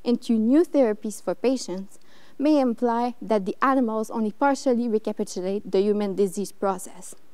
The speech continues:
Indeed, A L S is a very complex and multifactorial disease. But now, with stem cells, we can test these drugs in human cells that are derived from patients, and we can test,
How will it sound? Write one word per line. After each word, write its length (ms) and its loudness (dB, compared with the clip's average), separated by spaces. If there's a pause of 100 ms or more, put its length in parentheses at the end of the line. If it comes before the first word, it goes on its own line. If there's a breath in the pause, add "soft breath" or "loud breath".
(800 loud breath)
Indeed, 500 -2 (280)
A 60 4
L 120 6
S 160 4
is 120 2
a 80 4
very 220 4
complex 600 2
and 180 -2
multifactorial 920 2
disease. 520 -6 (1000 soft breath)
But 240 -2
now, 360 2
with 180 -6 (120)
stem 220 4
cells, 340 2 (200 loud breath)
we 80 -2
can 240 0
test 360 2
these 280 -2
drugs 400 0 (140)
in 220 -2
human 420 4
cells 500 -8 (160)
that 80 0
are 120 -2
derived 400 0
from 180 -8
patients, 540 0 (400 loud breath)
and 140 0
we 60 2
can 240 0
test, 360 -4